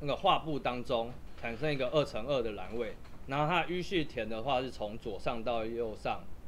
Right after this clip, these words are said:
然后再往下，先从弱开始填，再往下填，这样可以理解吗？那我们这样画完之后，它就可以产生像这样的一个图表，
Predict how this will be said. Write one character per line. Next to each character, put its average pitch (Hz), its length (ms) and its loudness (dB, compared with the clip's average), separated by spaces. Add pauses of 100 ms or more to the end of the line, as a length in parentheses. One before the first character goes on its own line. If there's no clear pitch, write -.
(160)
然 120 100 -2
后 120 60 4
再 127 160 4
往 110 220 0
下， 101 320 2 (400)
先 151 180 2
从 135 300 0
弱 139 160 6
开 120 180 2
始 107 180 -2
填， 95 220 -4 (280)
再 135 140 4
往 107 220 0
下 113 220 2
填， 92 220 -6 (500)
这 156 60 4
样 151 60 4
可 151 100 4
以 139 40 8
理 123 140 0
解 127 180 2
吗？ 98 240 -4 (680)
那 156 140 4
我 139 40 2
们 123 100 0
这 139 80 4
样 143 140 6
画 156 260 6
完 113 220 2
之 135 100 -6
后， 123 240 4
它 117 120 -2
就 120 120 -4
可 113 120 -2
以 107 40 0
产 90 220 -6
生 107 180 -4
像 110 240 -4
这 127 140 2
样 113 160 2
的 95 80 -6
一 92 80 -2
个 95 200 -4 (360)
图 107 220 -2
表， 104 200 0